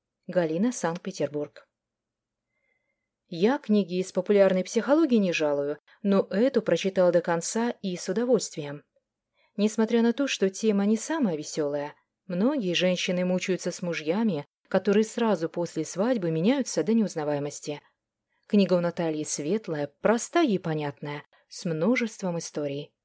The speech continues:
Она не даёт жёстких руководств, никого не обвиняет, а лишь мягко и по-умному советует.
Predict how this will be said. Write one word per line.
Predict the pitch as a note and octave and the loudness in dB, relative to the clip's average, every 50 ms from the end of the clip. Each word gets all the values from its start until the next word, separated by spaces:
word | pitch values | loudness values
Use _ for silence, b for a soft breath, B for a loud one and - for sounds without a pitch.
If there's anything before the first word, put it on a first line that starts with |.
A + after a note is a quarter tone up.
| _ _ _ _ _ _ _ _ _ _ _ _ | _ _ _ _ _ _ _ _ _ _ _ _
Она | - G3+ B3+ E4+ F#4 | 4 4 4 4 4
не | F4+ C#4 | 6 6
даёт | A3+ B3 D4 A#3+ | 6 6 6 4
жёстких | F#3 F#3+ A#3 A#3 - - A#3 G#3 - | 2 2 0 0 0 -2 -4 -2 0
руководств, | G#3+ G3 - F#3 F3 D3+ D3 D3 D#3+ - - - | -2 -2 0 -2 -2 0 0 0 0 -2 -2 -4
никого | F#3 F#3 - G#3+ A#3+ C#4+ | -4 0 0 2 2 4
не | C#4 B3 G#3+ | 4 4 4
обвиняет, | F3+ F3 F3+ E3+ D#3 D3+ D3+ D3 D3 D3 - - _ _ _ _ _ _ _ | 2 -2 -4 -4 -4 -4 -4 -4 -4 -6 -8 -10 _ _ _ _ _ _ _
а | - F#3+ F#3 | 0 2 2
лишь | F#3 F#3 F3+ - - - - | 4 2 0 -2 -4 -4 -4
мягко | - F#3 F3+ F#3 F#3+ F3+ - - - - D#3+ | -2 -2 0 0 0 -2 -4 -6 -4 -2 -2
и | D3+ D3 | -2 -2
по-умному | - - D3+ C#3+ D3 F3+ A#3 B3 A3 E3+ D3 C#3 C#3 C#3 - _ _ | -2 -2 -2 0 2 2 4 4 4 2 0 -4 -8 -10 -14 _ _
советует. | - - - G3 E3 D3+ C3+ - - D3 C#3 D3 - _ | -10 -4 -4 -4 -2 -4 -6 -8 -8 -10 -10 -10 -14 _